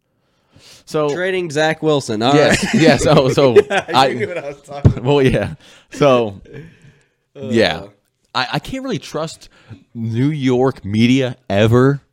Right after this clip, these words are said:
Speaker 1: 'cause New York media might be the worst place on the planet, to be honest.
Speaker 2: It is.
Speaker 1: But, uh,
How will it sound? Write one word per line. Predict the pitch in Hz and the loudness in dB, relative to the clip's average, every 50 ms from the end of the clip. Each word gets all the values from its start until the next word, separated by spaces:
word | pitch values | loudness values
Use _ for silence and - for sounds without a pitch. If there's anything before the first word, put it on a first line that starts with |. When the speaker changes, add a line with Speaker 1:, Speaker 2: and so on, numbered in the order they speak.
| _ _ _ - - - _ - 113 - - | _ _ _ -14 -14 -12 _ -12 -12 -12 -10
Speaker 1:
'cause | - - 117 110 | -8 -8 -6 -4
New | 123 143 | -4 -4
York | 147 139 123 127 | -4 -4 -6 -6
media | 123 123 127 120 | -8 -8 -6 -6
might | 120 120 | -4 -4
be | 117 127 | -4 -4
the | 104 104 | -4 -4
worst | 90 87 82 82 87 104 117 120 131 123 - - - - _ _ _ _ | -4 -6 -6 -6 -4 -2 -2 -2 -4 -6 -10 -14 -18 -20 _ _ _ _
place | - - - 101 107 117 - | -16 -10 -6 -6 -6 -6 -6
on | 104 87 | -8 -10
the | 156 | -10
planet, | - - - - 85 87 101 110 117 - - | -12 -12 -8 -6 -4 -4 -4 -4 -6 -8 -8
to | - 107 | -8 -6
be | 107 107 | -6 -4
honest. | 107 110 117 120 131 127 - - - _ _ | -4 -6 -8 -8 -10 -10 -12 -14 -16 _ _
Speaker 2:
It | 117 107 | -10 -8
is. | 107 101 107 - - - | -8 -8 -10 -10 -14 -14
Speaker 1:
But, | 107 95 127 117 110 104 98 | -6 -4 -2 -2 0 0 -2
uh, | 95 90 87 85 80 80 | -2 -2 -2 -4 -6 -6